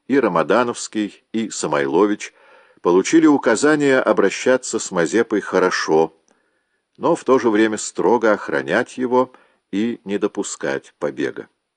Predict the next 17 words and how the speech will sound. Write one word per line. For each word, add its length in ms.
Соловьев, 640
том 200
двенадцатый, 640
страницы 640
четыреста 540
семьдесят 580
четвертая, 640
четыреста 580
семьдесят 840
восьмая, 640
Костомаров, 800
Руина, 460
страницы 680
двести 440
пятидесятая, 920
двести 420
пятьдесят 680